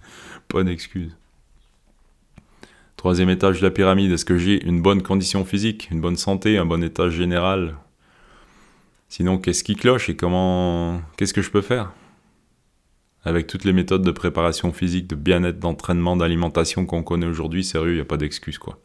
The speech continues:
Tout le monde peut trouver les infos, tout le monde peut s'y mettre,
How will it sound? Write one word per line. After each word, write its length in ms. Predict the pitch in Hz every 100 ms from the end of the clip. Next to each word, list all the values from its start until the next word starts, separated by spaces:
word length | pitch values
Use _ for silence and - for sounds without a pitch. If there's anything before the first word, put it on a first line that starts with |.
| _ _ _ _ _ _ -
Tout 120 | -
le 40 |
monde 200 | 87 90
peut 120 | 82 82
trouver 280 | - 82
les 160 | 82 82
infos, 440 | 78 76 87 110 - _ _ _ _ _ _ -
tout 120 | 101
le 40 |
monde 220 | 98 92 92
peut 120 | 90
s'y 180 | - 82
mettre, 400 | 80 87 -